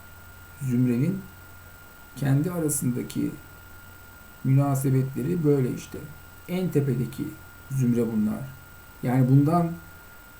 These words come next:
bundan yukarıda dünyevi bir odak yok. Şimdi bu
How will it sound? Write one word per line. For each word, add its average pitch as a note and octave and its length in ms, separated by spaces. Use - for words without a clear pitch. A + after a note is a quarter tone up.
bundan C3+ 280
yukarıda D#3 680
dünyevi D3 440
bir E3 80
odak E3 360
yok. A#2 320
Şimdi A#2+ 360
bu D#3 440